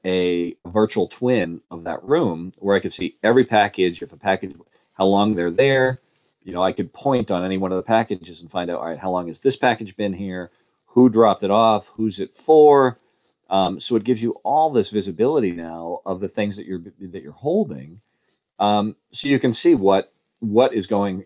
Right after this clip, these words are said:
in and out of that room, uh, on a, you know, literally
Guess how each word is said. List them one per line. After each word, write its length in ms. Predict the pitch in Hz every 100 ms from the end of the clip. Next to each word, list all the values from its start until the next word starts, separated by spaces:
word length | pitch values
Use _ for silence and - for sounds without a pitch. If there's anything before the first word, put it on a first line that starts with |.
| -
in 160 | 104
and 100 | 101
out 160 | 92 101
of 60 |
that 240 | 92 85 -
room, 560 | 127 127 95 87 87 -
uh, 300 | 95 87 87 -
on 220 | 73 87
a, 200 | 87 87 78 _ -
you 100 | 90
know, 120 | 82
literally 460 | 101 117 92 80